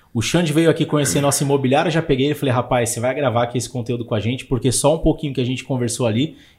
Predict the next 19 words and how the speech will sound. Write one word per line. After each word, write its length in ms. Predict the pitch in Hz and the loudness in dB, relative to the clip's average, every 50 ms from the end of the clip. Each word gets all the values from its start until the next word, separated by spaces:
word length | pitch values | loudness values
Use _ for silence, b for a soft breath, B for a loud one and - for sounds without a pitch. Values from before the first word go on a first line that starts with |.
| B | B
eu 100 | - 120 | -4 -2
vi 120 | 104 127 127 | -2 -2 -2
que 60 | - | 0
tem 100 | - 135 | -2 0
muita 240 | 127 135 147 - 135 | 0 0 -2 -4 -4
coisa 260 | - 139 135 123 131 | -2 -2 -2 -2 0
bacana 320 | 123 120 120 - 135 127 | -2 -2 -2 -2 -4 -6
que 100 | 120 - | -4 -4
vocês 380 | 120 117 117 - - 117 107 - | -6 -4 -4 -2 -2 -4 -4 -4
fazem 340 | - - 120 123 117 117 117 | -2 -2 -2 0 0 0 -2
lá 120 | 117 117 | -2 -2
e 40 | 120 | -4
que 100 | 120 - | -6 -8
pode 220 | - 123 123 120 | -6 -6 -4 -2
ajudar 260 | 127 120 120 123 123 - | -4 -4 -4 -4 -4 -2
a 40 | |
nossa 220 | 123 123 120 - 143 | -2 -4 -4 -2 -2
audiência, 500 | 135 135 147 151 113 107 107 - 107 95 | -4 -2 -2 -2 -2 -2 -2 -4 -4 -6
né? 100 | 107 | -6